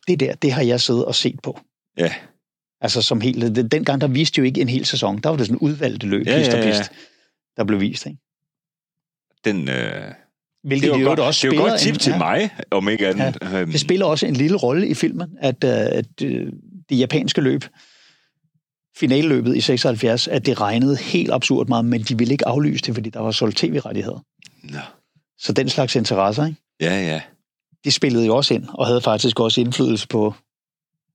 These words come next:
Speaker 1: på resultatet.
Speaker 2: Ja.
Speaker 1: Fordi hvis det havde været godt vejr, jamen så, jamen, nu skal jeg ikke, jeg
Speaker 2: Nej,
Speaker 1: skal
Speaker 2: nej,
Speaker 1: ikke sige
Speaker 2: nej,
Speaker 1: for
Speaker 2: nej,
Speaker 1: meget.
Speaker 2: nej, den skal man se.
Speaker 1: Men det her, det er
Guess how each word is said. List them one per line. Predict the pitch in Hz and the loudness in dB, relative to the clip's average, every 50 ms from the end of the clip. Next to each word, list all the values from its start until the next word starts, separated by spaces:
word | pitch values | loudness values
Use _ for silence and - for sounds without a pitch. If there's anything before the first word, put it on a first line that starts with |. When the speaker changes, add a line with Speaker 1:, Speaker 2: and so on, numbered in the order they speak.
| _ _ | _ _
Speaker 1:
på | - 120 104 107 | -4 -2 0 0
resultatet. | 101 - 113 98 - 123 - 127 117 117 - _ _ - | 0 0 0 0 0 -2 -2 -2 -4 -6 -8 _ _ -12
Speaker 2:
Ja. | - 90 87 - - - | -10 -10 -10 -10 -8 -4
Speaker 1:
Fordi | 117 110 | -2 -2
hvis | 101 101 101 - | 0 0 -2 0
det | 117 101 | 0 0
havde | 98 92 | 2 2
været | 95 98 | 0 0
godt | - 107 123 120 | 0 0 0 0
vejr, | 117 117 - 85 | 0 0 0 0
jamen | - - 110 110 | -2 -4 -4 -6
så, | - - 123 120 123 - | -6 -4 -4 -4 -2 -2
jamen, | - 107 104 98 | -2 -2 -2 -2
nu | 107 113 | -2 -2
skal | - - 127 | -2 0 0
jeg | 110 104 | 0 0
ikke, | 101 110 - | -2 -4 -6
jeg | - - | -4 -2
Speaker 2:
Nej, | 123 139 | 0 2
Speaker 1:
skal | 170 | 2
Speaker 2:
nej, | 156 127 | 2 2
Speaker 1:
ikke | 113 | 2
sige | 123 147 | 2 2
Speaker 2:
nej, | 139 110 | 2 2
Speaker 1:
for | 104 | 2
Speaker 2:
nej, | 104 98 | 2 2
Speaker 1:
meget. | 101 110 | 2 0
Speaker 2:
nej, | 78 71 87 | -2 -2 -4
den | 123 131 | -6 -6
skal | - - 113 110 | -4 -2 -2 -2
man | 107 95 | -2 -4
se. | 101 92 127 | -4 -4 -4
Speaker 1:
Men | 127 131 131 123 120 | -2 0 0 0 0
det | 120 - 170 180 | 0 0 0 2
her, | 165 175 156 143 | 2 0 0 0
det | - 156 156 - - 143 | 0 0 0 2 2 2
er | 135 127 123 113 | 0 2 0 -2